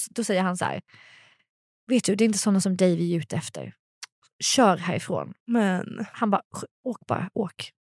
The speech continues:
Speaker 1: Nej, men jag ville kliva ur. Och jag, jag var på vä-, han bara, "Nej, gå inte ur. Kör bara."
Speaker 2: Åh.
Speaker 1: Men vad, vad är det för människa?
Speaker 2: S-, gud,
Speaker 1: Jag
Speaker 2: vad
Speaker 1: förtjänar
Speaker 2: fint.
Speaker 1: inte det.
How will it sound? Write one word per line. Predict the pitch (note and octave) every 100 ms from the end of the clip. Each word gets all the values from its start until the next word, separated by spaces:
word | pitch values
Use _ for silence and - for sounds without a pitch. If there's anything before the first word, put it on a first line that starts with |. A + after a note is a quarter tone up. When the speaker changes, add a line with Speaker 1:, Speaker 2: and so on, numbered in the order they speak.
| _ _ _ _
Speaker 1:
Nej, | A#3
men | A3 -
jag | C4
ville | D#4 C#4
kliva | - G#3+ -
ur. | E4 F#3+ F3 F#3+ _
Och | B3+
jag, | C4
jag | A#3+
var | C#4+ D4+
på | B3+
vä-, | A#3
han | D#4+ B3
bara, | B3+
"Nej, | B3 E4+ F#4 F#4 _
gå | D#4
inte | E4+ D4
ur. | G#3+ F3 - _ _ _ _ -
Kör | - D4+ G3
bara." | G3 F#3 D#3 F#3+
Speaker 2:
Åh. | - - - G2 - - _ _ _ _ _
Speaker 1:
Men | D#4 F#4
vad, | F4 -
vad | D4 D4+
är | G4 F#4
det |
för | D4+
människa? | B3+ G#3 G3 G3 F3 -
Speaker 2:
S-, | - - B3+
gud, | - C4+
Speaker 1:
Jag | B3
Speaker 2:
vad | G3+
Speaker 1:
förtjänar | G3 F#4 C#5+ G4
Speaker 2:
fint. | G#3 -
Speaker 1:
inte |
det. | -